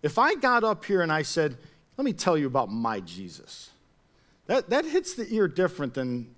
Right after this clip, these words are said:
"Let me tell you about Jesus," right? Just, you hear the difference? Yes, he's the Lord, he's our Lord, but he's my Lord.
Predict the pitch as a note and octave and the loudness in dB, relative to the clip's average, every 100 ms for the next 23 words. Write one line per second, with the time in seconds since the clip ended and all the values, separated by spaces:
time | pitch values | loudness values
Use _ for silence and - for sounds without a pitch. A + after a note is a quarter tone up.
0 | - E3+ D#3+ D#3 C#3+ A#2+ G#2 F#2 A2 F#2 | -6 -6 -2 0 0 -2 -4 -8 -12 -12
1 | - - - - _ _ _ _ _ _ | -16 -20 -20 -20 _ _ _ _ _ _
2 | A3 F4 E4 _ _ _ _ _ _ G#3 | -8 -8 -12 _ _ _ _ _ _ -12
3 | F#3+ F#3 D#3+ A3+ A#3 G#3 G#3+ G#3+ A#3+ A#3+ | -4 -2 -2 -2 -2 -2 -2 -2 -4 -8
4 | - - - - - C#4+ A3 - - C#4+ | -10 -18 -20 -16 2 4 4 -2 2 4
5 | A#3+ E3+ D#3+ C#4 C#4 F3+ E3 D#3 D#3+ F3 | 4 4 8 8 8 6 6 4 2 -2
6 | - _ - A#3 D#3+ - - _ G3+ D#4+ | -14 _ 2 4 2 -6 -18 _ 6 8
7 | B3 D#3+ D#3 D#3 D3 C3+ _ _ _ C#3+ | 6 6 6 4 2 -4 _ _ _ -6
8 | B2+ G2 G#2+ C#3 D#3 F3+ D#3 A2+ | -6 -6 -6 -2 2 4 2 -2